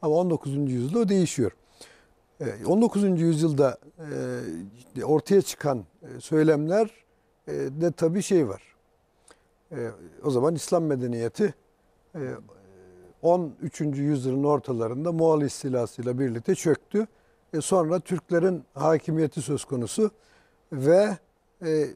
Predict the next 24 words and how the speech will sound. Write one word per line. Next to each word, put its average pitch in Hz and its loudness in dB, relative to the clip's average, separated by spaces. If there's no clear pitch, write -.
şöyle 190 4
bir 165 2
şey 131 0
de 117 0
var 104 -6
tabii. 95 -18
E, 123 -6
on 143 2
dokuzuncu 156 0
yüzyılda 151 0
artık, - -4
e, 139 2
Batı 139 2
Avrupa'da 135 2
yaşayan 127 -2
insanlar, 123 -4
e, 131 0
kendileri, 156 2
e, 147 -20
sahip 147 2
oldukları 139 -2
yeni 139 0
imkanlara 139 2
göre 120 -4